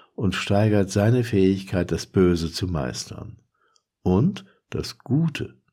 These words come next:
zu lieben. Die bitteren Erfahrungen,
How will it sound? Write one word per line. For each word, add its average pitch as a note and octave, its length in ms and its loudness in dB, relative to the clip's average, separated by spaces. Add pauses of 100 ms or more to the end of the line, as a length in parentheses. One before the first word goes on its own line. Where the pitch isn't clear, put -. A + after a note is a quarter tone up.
(460)
zu - 200 -4
lieben. - 540 -4 (4000)
Die A2 120 2
bitteren D3 520 4
Erfahrungen, G2 1000 0